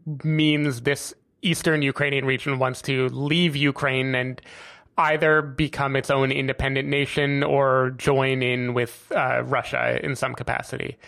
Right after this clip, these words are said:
I, I don't remember which is which. Um, but usually, like, the separatists are speaking Russian and the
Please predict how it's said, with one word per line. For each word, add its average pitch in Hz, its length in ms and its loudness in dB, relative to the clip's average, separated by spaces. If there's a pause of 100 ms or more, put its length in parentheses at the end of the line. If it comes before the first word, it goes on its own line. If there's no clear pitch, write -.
(140)
I, 139 220 0
I - 20 0
don't - 160 -2
remember 123 300 0
which 120 200 -2
is - 100 -12
which. - 280 -4 (320)
Um, 127 280 -2 (200)
but 147 200 0
usually, 156 440 2
like, 127 160 2
the 143 80 0
separatists 139 440 -2
are 135 60 2
speaking 123 320 -2
Russian 117 520 -2
and 120 360 -2
the 117 400 -2